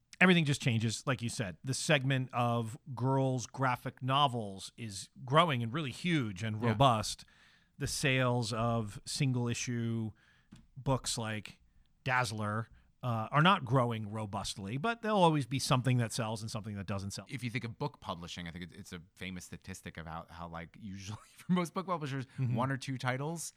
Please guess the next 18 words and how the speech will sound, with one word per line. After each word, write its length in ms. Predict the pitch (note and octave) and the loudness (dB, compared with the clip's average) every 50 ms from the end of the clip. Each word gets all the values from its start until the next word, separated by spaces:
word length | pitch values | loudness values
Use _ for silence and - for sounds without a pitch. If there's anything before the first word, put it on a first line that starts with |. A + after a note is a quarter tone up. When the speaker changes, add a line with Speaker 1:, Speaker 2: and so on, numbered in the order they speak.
| _ _ _ | _ _ _
Speaker 1:
Pays 160 | - - C3+ A#2+ | -4 -2 -2 -2
Speaker 2:
s-, 60 | - | 0
Speaker 1:
for 120 | C#3 C3 | -2 -2
everything. 280 | A#2 G#2+ G#2+ F#2 F2 F#2+ | -2 -2 -4 -6 -6 -4
Speaker 2:
pays 260 | G2+ G#2 G#2 G#2+ - | -2 -2 -2 -2 -4
for 300 | - - G#2 G2+ G2+ G2+ | -8 -8 -6 -4 -4 -4
Speaker 1:
Sure. 140 | F#2+ G2+ G2+ | -4 -4 -4
Speaker 2:
the 60 | F2 | -4
other 260 | G2 F#2+ F#2+ G2 F#2+ - - _ | -4 -4 -6 -6 -8 -10 -14 _
four 220 | - G#2 G2 F2 | -10 -8 -6 -6
hundred 360 | F2+ G2 F#2+ E2 E2 D#2+ D2 - | -6 -6 -6 -8 -8 -10 -12 -12
or 100 | E2 E2+ | -12 -12
whatever. 300 | D#2+ E2 D#2 D#2+ D#2 E2+ | -10 -10 -10 -10 -10 -10
And 100 | E2+ F2+ | -10 -10
I 40 | G2 | -8
think 200 | - - A2+ G2+ | -6 -8 -8 -6
that 140 | G#2+ G2+ - | -8 -6 -4
that's, 320 | G#2+ G#2 G#2 - - | -4 -6 -6 -8 -12